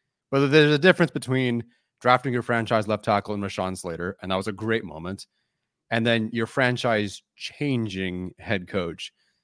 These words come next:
And one that, you know, like, you know it's a good move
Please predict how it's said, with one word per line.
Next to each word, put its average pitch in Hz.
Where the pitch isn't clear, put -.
And 135
one 180
that, 139
you 143
know, 113
like, 120
you 151
know 170
it's 202
a 170
good 123
move 104